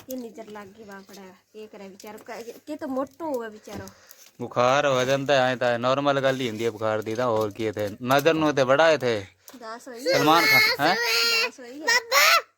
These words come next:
Speaker 2: ਇਹ ਨਾ
Speaker 1: ਪਾਪਾ ਜੀ। ਨਜ਼ਰ ਲੱਗ ਗਈ।
Speaker 2: ਹਾਂ। ਹਾਂਜੀ ਗਾਇਜ਼, ਗੋਰੀ ਵਾਲੇ ਆ ਗਏ ਸੀ ਜੀ ਆਪਾਂ। ਤੇ ਪੂਰਾ ਟੋਪੀ ਟਾਪੀ ਲੈ ਕੇ ਤੇ ਕੰਬਲ ਕੁੰਬਲ ਲੈ ਕੇ ਪੂਰੀ ਜ਼ਾਬਤਾ ਕਰਕੇ ਆਏ ਹਾਂ ਜੀ। ਤੇ ਸੋਨੂੰ ਦਵਾਈ ਲਈ ਜਾਂਦਾ ਜੀ ਉੱਥੋਂ ਮੈਡੀਕਲ ਤੋਂ। ਤੇ ਗਾਇਜ਼, ਅਹ, ਮੈਂ ਵੀ ਦਿਖਾਇਆ ਹੂੰ ਤਾਂ ਮੈਂ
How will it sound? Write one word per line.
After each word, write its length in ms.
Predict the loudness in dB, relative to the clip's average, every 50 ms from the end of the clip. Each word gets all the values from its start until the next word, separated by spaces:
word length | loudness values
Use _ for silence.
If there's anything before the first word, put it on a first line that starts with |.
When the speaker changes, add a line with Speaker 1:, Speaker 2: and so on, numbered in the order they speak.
| _ _ -18
Speaker 2:
ਇਹ 80 | -14
ਨਾ 180 | -10 -8 -6 -4
Speaker 1:
ਪਾਪਾ 320 | -4 -4 -4 -4 -4 -6
ਜੀ। 480 | -2 0 2 4 4 4 4 2 -2 -6
ਨਜ਼ਰ 340 | -14 -20 -20 -20 -20 -20 -20
ਲੱਗ 340 | -20 -20 -20 -20 -16 -8 -2
ਗਈ। 280 | 0 0 0 0 0 0 2 4 4 4 4 2 0 -2
Speaker 2:
ਹਾਂ। 280 | -6 -6 -4 -4 -6 -6 -8 -10 -10 -12 -14 -14 -12
ਹਾਂਜੀ 300 | -10 -10 -8 -8 -6 -6
ਗਾਇਜ਼, 260 | -4 -4 -6 -6 -10
ਗੋਰੀ 240 | -10 -8 -6 -4 -4
ਵਾਲੇ 160 | -4 -2 -2
ਆ 120 | -2 -4
ਗਏ 100 | -4 -6
ਸੀ 160 | -10 -12 -12 -12
ਜੀ 80 | -10
ਆਪਾਂ। 220 | -10 -10 -12 -14 -18 -20 -20 -20 -20 -20 -20 -20 -20 -20 -20 -20 _ _ -14
ਤੇ 140 | -12 -12 -12
ਪੂਰਾ 360 | -12 -12 -8 -4 -2 -2 -2
ਟੋਪੀ 300 | -2 -6 -10 -12 -12 -12
ਟਾਪੀ 260 | -12 -12 -12 -12 -10
ਲੈ 200 | -8 -6 -6 -6
ਕੇ 120 | -8 -10 -12
ਤੇ 80 | -12
ਕੰਬਲ 300 | -10 -10 -10 -8 -10 -10
ਕੁੰਬਲ 260 | -10 -10 -10 -8 -8
ਲੈ 180 | -6 -6 -6 -8
ਕੇ 60 | -8
ਪੂਰੀ 280 | -12 -14 -14 -14 -12 -10
ਜ਼ਾਬਤਾ 340 | -8 -8 -8 -8 -8 -12 -14
ਕਰਕੇ 280 | -14 -14 -14 -14 -12
ਆਏ 160 | -12 -12 -12
ਹਾਂ 60 | -14 -14
ਜੀ। 160 | -14 -16 -18 -18 _ -20 -20 -16
ਤੇ 340 | -14 -12 -12 -10 -12 -14 -16 -16 -16
ਸੋਨੂੰ 320 | -14 -12 -12 -10 -10 -8
ਦਵਾਈ 220 | -8 -6 -6 -6 -6
ਲਈ 160 | -8 -8 -10
ਜਾਂਦਾ 220 | -10 -12 -12 -14
ਜੀ 100 | -14 -14
ਉੱਥੋਂ 200 | -16 -16 -16 -16
ਮੈਡੀਕਲ 380 | -14 -14 -14 -16 -16 -18 -18 -18
ਤੋਂ। 140 | -18 -20 -20 -20 _ _ _ _ -20 -20 -20 -20 -20 -20 _ -20 -20 -20 _ -20 -20 -20 -20 -20 -20 -20 -20 -20 -20
ਤੇ 180 | -18 -18 -16 -12
ਗਾਇਜ਼, 280 | -12 -10 -10 -12 -14 -16
ਅਹ, 760 | -18 -16 -12 -10 -8 -8 -8 -8 -10 -12 -14 -16 -20 -14 -10
ਮੈਂ 160 | -8 -6 -6
ਵੀ 80 | -6 -8
ਦਿਖਾਇਆ 320 | -8 -8 -6 -4 -4 -4
ਹੂੰ 140 | -6 -8 -10
ਤਾਂ 140 | -10 -10 -10
ਮੈਂ 140 | -10 -12